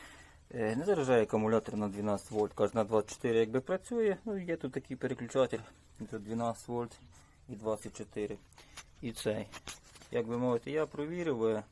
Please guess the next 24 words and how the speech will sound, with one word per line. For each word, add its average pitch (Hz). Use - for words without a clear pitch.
зараз 120
я 117
вам 113
продемонструю, 110
що -
воно 107
скільки 113
вольт 110
показує, 127
тому 131
що 127
є 123
ознаки 120
того, 123
що 110
трансформатор 110
треба 107
буде 104
перемотувати. 107
Е, 104
на 107
двадцять 117
чотири 113
показує 107